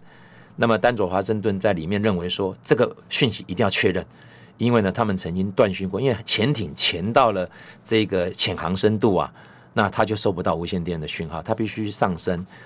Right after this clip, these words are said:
所以他跟舰长起了这个冲突之后呢，就产生了一个形同叛舰的一个对抗。啊，舰长领导一批人，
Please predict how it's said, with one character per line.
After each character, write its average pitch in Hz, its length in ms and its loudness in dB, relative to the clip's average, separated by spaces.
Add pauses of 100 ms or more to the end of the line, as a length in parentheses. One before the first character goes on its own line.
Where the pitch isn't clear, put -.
(220)
所 - 140 6
以 131 140 6 (180)
他 - 140 2
跟 143 160 4
舰 147 140 4
长 92 120 -2
起 - 140 -6
了 85 100 -4
这 - 100 -2
个 107 100 -2
冲 101 180 -4
突 85 140 -8
之 92 120 -10
后 95 140 -2
呢， 78 200 -6
就 104 160 -2
产 78 400 -6
生 107 200 0
了 92 120 0
一 98 120 -6
个 92 240 -6 (400)
形 110 300 -2
同 95 300 -2
叛 147 300 4
舰 117 240 2 (360)
的 90 120 -2
一 90 40 -2
个 87 100 -2
对 95 180 2
抗。 87 200 2 (460)
啊， 87 160 0
舰 147 200 6
长 90 200 -2
领 95 120 -4
导 87 140 2
一 95 80 0
批 101 160 -2
人， 80 220 -2